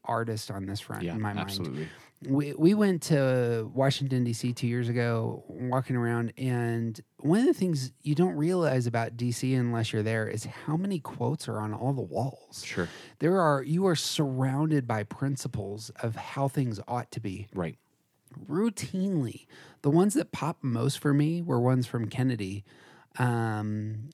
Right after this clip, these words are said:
Speaker 1: the, you know, the performing arts complex there in the city is named after Kennedy.
Speaker 2: Mm-hmm.
Speaker 1: Um, at Arlington, there's a, there's a gorgeous, um, his burial site is there, and lots of quotes that allow you to look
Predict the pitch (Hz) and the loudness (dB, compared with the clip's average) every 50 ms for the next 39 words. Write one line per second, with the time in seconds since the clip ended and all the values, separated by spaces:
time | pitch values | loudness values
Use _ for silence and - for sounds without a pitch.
0 | - - - - 127 120 117 110 110 107 107 107 104 104 104 104 107 107 - - | -16 -14 -12 -6 -2 0 0 2 2 0 0 -2 -2 -4 -4 -4 -6 -8 -10 -10
1 | 101 82 117 113 110 113 107 - 120 113 - 131 131 120 113 110 107 113 110 - | -8 -6 -4 -2 -2 -2 0 0 0 0 2 2 2 2 2 0 0 -2 -4 -6
2 | - - 123 120 117 - 123 120 117 - - 127 120 113 110 110 110 107 - 110 | -6 -6 -6 -6 -4 -4 -6 -6 -6 -6 -6 -4 -4 -2 -2 -2 -2 -2 -2 -2
3 | 110 110 104 107 107 110 104 - 117 107 107 104 107 107 104 - 107 104 - 120 | -2 -2 -2 -4 -4 -6 -8 -6 -6 -6 -6 -6 -6 -8 -8 -8 -10 -8 -6 -4
4 | 113 107 107 107 107 107 104 104 104 101 98 90 110 107 104 104 101 101 - 104 | -4 -2 -2 -2 -2 -2 -2 -4 -4 -4 -6 -4 -4 -4 -4 -4 -6 -6 -6 -6
5 | 104 - - - 120 117 110 113 117 107 107 - 107 107 110 107 107 104 104 104 | -6 -6 -4 -2 -2 0 0 0 -2 -2 -2 -2 -2 -2 0 -2 -2 -2 -2 -2
6 | 104 104 104 104 107 104 104 104 104 101 104 101 101 101 95 110 117 117 107 104 | -4 -4 -4 -6 -4 -4 -4 -4 -4 -6 -6 -6 -4 -2 0 0 0 0 -2 -4
7 | 104 104 - - - _ - - - - - - - - _ _ - 113 110 107 | -8 -8 -10 -12 -18 _ -20 -20 -20 -20 -20 -20 -20 -20 _ _ -4 -4 -2 -2
8 | 104 107 107 104 107 107 107 107 107 107 - - - 135 120 110 113 113 110 113 | -2 -4 -4 -4 -6 -6 -6 -8 -8 -10 -8 -2 0 0 0 2 2 0 2 2
9 | 107 107 107 - - 110 107 101 101 101 101 107 104 104 104 101 101 101 101 101 | 0 -2 -2 -4 -4 -4 -4 -4 -6 -6 -4 -4 -4 -4 -4 -6 -4 -4 -4 -6
10 | 101 - 120 117 110 104 104 - - - - - 110 110 107 104 - - - - | -6 -4 -4 -4 -4 -4 -6 -10 -16 -18 -10 -6 -4 -2 -2 -4 -6 -10 -8 -6
11 | 117 107 104 107 - - _ _ _ _ - 107 104 104 104 104 104 107 107 104 | -4 -4 -4 -6 -8 -12 _ _ _ _ -6 -6 -4 -4 -4 -4 -4 -4 -4 -6
12 | 98 101 95 98 110 110 110 - | -6 -6 -6 -4 -4 -4 -6 -6